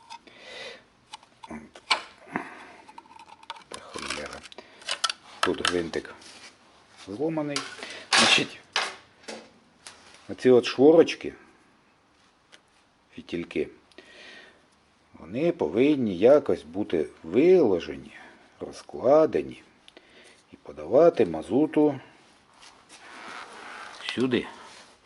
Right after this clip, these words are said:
Я так собі думаю, а якщо я сюди налью мазути, наприклад, ну хоч отак, отак, буде вона попадати туди, куди треба, чи не буде?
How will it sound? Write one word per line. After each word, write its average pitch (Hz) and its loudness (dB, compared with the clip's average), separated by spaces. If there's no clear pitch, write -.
Я 170 -2
так 160 0
собі 139 -4
думаю, 117 -2
а 87 -8
якщо 143 -2
я 170 6
сюди 117 -2
налью 110 0
мазути, 101 -2
наприклад, 98 -4
ну 101 -4
хоч - -12
отак, - -18
отак, - -20
буде 214 4
вона 180 6
попадати 123 4
туди, 110 0
куди 107 -2
треба, 85 -6
чи - -6
не 185 4
буде? 107 -4